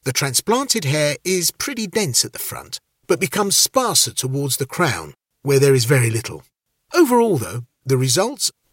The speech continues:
are within the realm of expectation. I still wear a hat most of the time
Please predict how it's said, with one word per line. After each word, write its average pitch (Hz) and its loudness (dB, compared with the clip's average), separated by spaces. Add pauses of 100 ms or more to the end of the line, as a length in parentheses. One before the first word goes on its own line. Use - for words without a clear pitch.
are 220 -4
within 254 -2
the 175 2
realm 185 0
of 135 -2
expectation. 165 -4 (920)
I 220 -4
still 302 2
wear 151 4
a 127 0
hat 190 -4
most 110 -4
of 78 -10
the - -18
time - -6